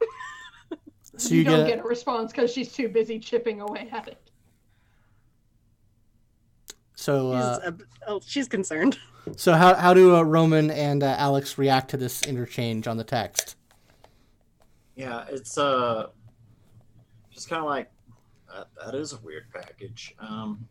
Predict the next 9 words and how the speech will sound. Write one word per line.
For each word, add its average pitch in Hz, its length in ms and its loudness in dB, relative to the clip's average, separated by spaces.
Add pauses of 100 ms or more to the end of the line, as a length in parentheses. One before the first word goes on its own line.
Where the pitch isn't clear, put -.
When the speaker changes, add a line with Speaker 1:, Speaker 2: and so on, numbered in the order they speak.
Speaker 4:
all 139 160 -6
right, 117 320 -6
uh, 131 240 -6
I'm 185 160 -6
on 196 120 -4
my 156 120 -8
way. 127 320 -4 (340)
Uh, 110 540 -10 (160)
I'll 107 280 -10